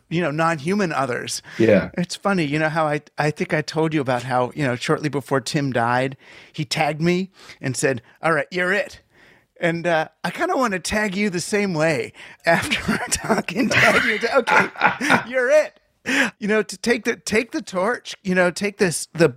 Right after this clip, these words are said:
Speaker 1: the baton of this generational relay race and take the next, you know, the next few rounds until you find, you know, someone else who's building on these ideas further, you know, and I feel like you're taking them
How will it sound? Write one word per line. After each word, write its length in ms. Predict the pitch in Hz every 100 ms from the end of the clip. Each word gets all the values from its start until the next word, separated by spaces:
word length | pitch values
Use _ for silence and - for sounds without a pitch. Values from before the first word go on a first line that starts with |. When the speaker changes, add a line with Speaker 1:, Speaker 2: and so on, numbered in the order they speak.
| 151
Speaker 1:
the 140 | 160
baton 640 | - 175 - 180 196 175 135
of 200 | 131 139
this 400 | 147 135 - - - -
generational 720 | 147 180 175 170 - 180 139
relay 320 | 147 190 180
race 540 | 135 127 113 120 - - -
and 280 | 143 139 -
take 240 | 180 196
the 100 | 170
next, 420 | 139 151 - - - - - -
you 60 | 156
know, 160 | 143
the 100 | 139
next 300 | 151 165 -
few 200 | 165 151
rounds 520 | 131 135 160 143 120
until 200 | 135 147
you 140 | 151 143
find, 500 | - 147 147 135 123 - -
you 120 | 160
know, 100 | 151
someone 400 | 151 - 170 156
else 300 | 151 170 -
who's 340 | 151 139 120 - - 131
building 400 | 160 170 180 160
on 140 | 143
these 220 | 143 131
ideas 420 | 135 131 143 135
further, 500 | - 160 165 135 - -
you 80 | 160
know, 100 | 151
and 160 | 156
I 80 | 160
feel 160 | 220 214
like 140 | 185
you're 100 | 196
taking 360 | 226 202 196 180
them 200 | 156